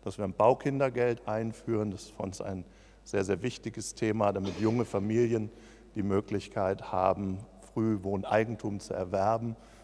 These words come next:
oder eben auch Wohneigentum neu zu schaffen. Weiter haben wir über das Thema Ehrenamt gesprochen. Das Thema Ehrenamt ist, glaube ich, ein großes Anliegen aller sondierenden Parteien. Und, ähm, deshalb wollen wir das Ehrenamt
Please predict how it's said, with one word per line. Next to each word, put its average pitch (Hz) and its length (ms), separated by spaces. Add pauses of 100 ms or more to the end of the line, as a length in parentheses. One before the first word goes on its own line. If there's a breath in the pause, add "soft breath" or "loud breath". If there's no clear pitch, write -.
(200 loud breath)
oder 107 260
eben 98 260
auch - 280
Wohneigentum 98 720
neu 95 220
zu - 180
schaffen. - 480 (1040 loud breath)
Weiter 135 600
haben 127 100
wir 117 80
über 113 100
das 104 200
Thema 113 280
Ehrenamt 151 680
gesprochen. 143 640
Das 107 140
Thema 117 260
Ehrenamt 113 800
ist, - 460
glaube 107 340
ich, - 180
ein 101 180
großes - 520
Anliegen 104 680 (140)
aller 107 420 (460 loud breath)
sondierenden 104 760
Parteien. 123 800 (540 loud breath)
Und, 107 360
ähm, 107 320 (120)
deshalb 104 320
wollen 104 240
wir 107 100
das 104 200
Ehrenamt 104 760